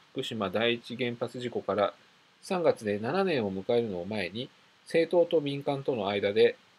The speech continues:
脱原発を目指す連携が再び強まる。小泉氏は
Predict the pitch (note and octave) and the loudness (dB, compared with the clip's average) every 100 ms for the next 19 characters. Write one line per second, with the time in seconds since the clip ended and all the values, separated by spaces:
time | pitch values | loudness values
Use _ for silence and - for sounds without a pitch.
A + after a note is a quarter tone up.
0 | - D#3 - A2+ A#2 A#2+ A#2 A2+ A2 G#2+ | -2 -2 -2 0 0 0 0 0 0 -4
1 | F#2+ G2+ A2 G#2+ G#2+ A2+ C3+ - A#2 G#2 | -4 -6 -4 -4 -4 -2 -2 0 0 0
2 | F#2+ - G2 F2+ - - _ _ _ _ | -2 -8 -6 -6 -8 -10 _ _ _ _
3 | _ _ _ _ _ _ _ _ _ _ | _ _ _ _ _ _ _ _ _ _
4 | _ _ - - G3+ G3+ E3 A#2+ - G#2+ | _ _ 2 6 6 4 -2 -2 -2 -4
5 | F#2+ - D3 D3 | -6 4 8 8